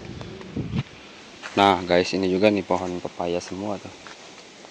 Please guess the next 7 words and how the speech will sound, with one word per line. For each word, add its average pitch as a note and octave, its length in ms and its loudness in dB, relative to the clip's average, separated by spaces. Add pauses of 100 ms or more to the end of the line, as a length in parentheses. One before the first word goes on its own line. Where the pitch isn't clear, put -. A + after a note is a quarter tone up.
(1300)
Tapi G2 240 -4
kayaknya G2 320 -4
belum G2 640 -2
pada F#2 240 2
mateng F#2 400 -2 (160)
sama. G#2 320 -4 (2250)
Uh, D#4 160 4